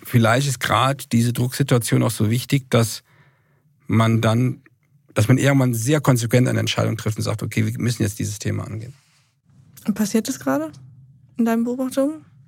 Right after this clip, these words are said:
Speaker 1: Ja, schon. Also ich würd jetzt nicht sagen, das passiert jetzt nicht, ähm, ähm, äh, überall, aber ich erlebe Unternehmen oder Branchen, die, die sehr forward sind. Also die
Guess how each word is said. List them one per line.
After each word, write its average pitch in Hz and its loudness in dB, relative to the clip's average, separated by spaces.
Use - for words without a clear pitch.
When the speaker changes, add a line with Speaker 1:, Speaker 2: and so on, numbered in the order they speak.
Speaker 1:
Ja, - -2
schon. 170 4
Also 120 2
ich 104 0
würd 147 2
jetzt 113 4
nicht 120 4
sagen, 185 2
das 160 0
passiert 151 2
jetzt 127 0
nicht, 135 0
ähm, 117 2
ähm, 117 4
äh, 110 2
überall, 127 6
aber 123 0
ich - -2
erlebe 120 4
Unternehmen 113 0
oder 110 0
Branchen, 107 -2
die, 113 -2
die 113 2
sehr 104 0
forward 113 0
sind. 156 2
Also 110 2
die 107 -2